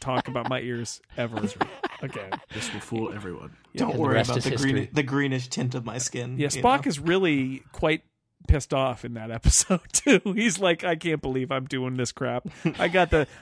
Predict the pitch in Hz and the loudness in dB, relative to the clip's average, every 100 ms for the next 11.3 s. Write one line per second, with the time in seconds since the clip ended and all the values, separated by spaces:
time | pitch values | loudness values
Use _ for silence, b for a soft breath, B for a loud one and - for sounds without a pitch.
0 | - 190 220 214 185 156 143 175 175 165 | -4 0 4 4 2 -4 -2 4 6 4
1 | 160 175 165 147 113 - 143 143 - 160 | 2 0 0 -2 -4 -2 0 -2 0 0
2 | 156 151 151 143 120 _ 117 107 135 131 | 2 2 2 2 -2 _ -6 -6 -4 -4
3 | 110 123 147 156 131 - 151 151 190 185 | -4 -4 -2 -2 -4 -4 0 2 2 0
4 | 190 185 180 190 196 202 233 233 247 208 | 0 2 2 2 2 4 2 2 0 -2
5 | 151 _ 175 180 160 180 156 151 123 - | -6 _ -8 -4 0 0 2 2 2 2
6 | 120 117 113 107 113 214 285 277 269 240 | 2 -2 -10 -12 -6 -2 0 0 2 4
7 | 190 139 123 - B B B 131 120 127 | 4 2 -4 -6 B B B -2 -2 -2
8 | 120 123 107 - _ - 110 208 202 208 | -2 -2 -2 -6 _ -4 4 4 4 4
9 | 156 139 139 127 117 110 113 _ 123 127 | 4 2 0 4 4 4 -2 _ -8 -2
10 | 117 104 - 120 104 101 95 104 110 107 | 0 -2 -2 0 0 0 -4 -8 -6 -2
11 | 104 98 90 | -2 -4 -8